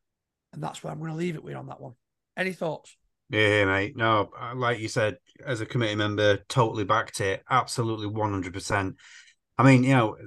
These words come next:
Speaker 2: that the kid's not even in one of my, you know, in my team, but it still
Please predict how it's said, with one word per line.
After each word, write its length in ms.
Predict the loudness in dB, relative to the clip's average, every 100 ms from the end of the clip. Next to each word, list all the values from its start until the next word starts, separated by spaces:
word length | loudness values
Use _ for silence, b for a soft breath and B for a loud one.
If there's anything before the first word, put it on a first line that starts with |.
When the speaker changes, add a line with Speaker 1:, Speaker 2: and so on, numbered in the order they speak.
| -16 -4
Speaker 2:
that 220 | -2 0
the 80 | 0
kid's 240 | 4 4
not 160 | 4 4
even 400 | 2 0 -4 -6
in 280 | -4 -2 0
one 120 | 0
of 80 | 0
my, 320 | 0 0 0 -4
you 80 | -10
know, 80 | -4
in 220 | -2 0
my 240 | 0 0
team, 400 | 4 4 4 2
but 160 | 0 -2
it 100 | -2
still 420 | 2 4 4